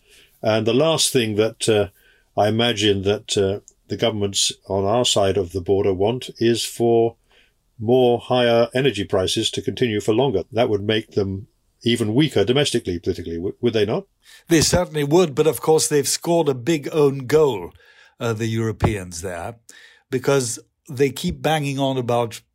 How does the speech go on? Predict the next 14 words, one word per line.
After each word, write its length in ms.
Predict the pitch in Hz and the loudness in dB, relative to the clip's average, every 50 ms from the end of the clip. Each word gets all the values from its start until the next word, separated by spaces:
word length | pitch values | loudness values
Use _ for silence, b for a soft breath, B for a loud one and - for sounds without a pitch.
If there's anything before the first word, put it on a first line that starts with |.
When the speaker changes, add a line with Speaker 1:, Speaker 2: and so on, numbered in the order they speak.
| 131 107 | -12 -4
Speaker 2:
global 400 | 117 139 139 143 135 123 127 123 | 2 4 4 6 4 4 2 2
warming 580 | 117 135 143 147 143 123 107 101 104 131 151 - - - | 2 2 2 2 0 0 -2 -4 -6 -8 -10 -12 -12 -8
and 340 | 131 127 123 120 120 113 107 | -6 -6 -6 -6 -6 -6 -6
the 120 | 117 117 | -4 -4
environment. 840 | 113 113 107 123 131 147 151 151 139 123 104 90 95 139 160 - - _ B B B B B B B B B B B B | -2 -2 0 2 2 2 2 2 0 -4 -6 -8 -10 -12 -14 -16 -20 _ B B B B B B B B B B B B
And 140 | 139 139 135 | -6 -4 -2
so 360 | - 165 165 156 156 156 _ _ _ - | 2 4 4 4 2 0 _ _ _ -2
the 120 | 147 143 | -2 0
more 200 | 139 165 190 196 | 2 4 4 4
they 140 | 190 180 160 | 4 2 2
bang 300 | 127 151 151 147 147 147 | 2 2 0 0 0 -2
on 140 | 160 165 156 | -4 -4 -4
about 320 | 131 117 123 117 104 92 | -4 -4 -4 -4 -4 -6
it, 260 | 104 131 147 - - | -6 -8 -8 -10 -18